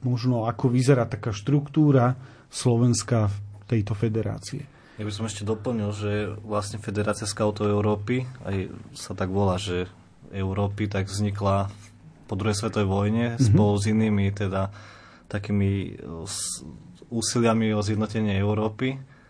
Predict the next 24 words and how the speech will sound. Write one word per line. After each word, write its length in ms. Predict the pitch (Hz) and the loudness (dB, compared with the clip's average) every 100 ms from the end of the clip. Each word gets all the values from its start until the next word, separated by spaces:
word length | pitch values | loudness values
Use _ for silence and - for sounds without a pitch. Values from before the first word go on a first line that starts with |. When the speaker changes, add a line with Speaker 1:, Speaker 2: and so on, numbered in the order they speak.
| _ - | _ -18
Speaker 2:
Takže 280 | 98 101 101 | -10 -8 -8
p-, 80 | 104 101 | -10 -14
t-, 100 | 104 - - | -18 -20 -20
v, 160 | - 92 | -10 -10
v 80 | 92 - | -8 -6
tisíc 240 | 98 - 110 | -6 -6 -4
deväťsto 640 | 104 101 101 - 101 101 - - - | -2 -2 -4 -4 -2 -2 -4 -8 -12
päťdesiatom 480 | - 104 101 110 107 | -4 -2 -2 -2 -2
šiestom 480 | 104 98 98 - 123 | -2 -2 -4 -4 -6
v 80 | - | -4
Kolíne 280 | 107 104 98 | -2 0 0
nad 140 | 92 | 0
Rím-, 340 | 95 110 110 113 - 98 | -2 -2 -2 -6 -8 -10
nad 240 | 92 92 | -6 -6
Rínom, 480 | 98 107 117 120 120 - - - - - | -4 -4 -2 -2 -4 -10 -20 -20 -20 -14
tak 160 | 98 | -10
sa 120 | 98 | -6
vlastne 320 | 101 95 - 98 | -4 -4 -4 -6
dohodli, 560 | 95 101 95 95 95 | -2 -2 -2 -2 -4
e, 40 | 98 - - - - - 95 95 95 - - - | -6 -14 -16 -16 -14 -6 -2 -2 -4 -8 -20 -20
francúzski, 880 | - 95 95 101 101 - - 98 | -4 -2 0 -2 -8 -10 -10 -6
nemeckí 720 | 95 98 98 98 98 - 95 92 | -2 0 0 -2 -4 -8 -10 -10
skauti, 640 | - 101 98 98 101 104 | -6 0 0 0 -4 -10
že 220 | 92 90 | -8 -8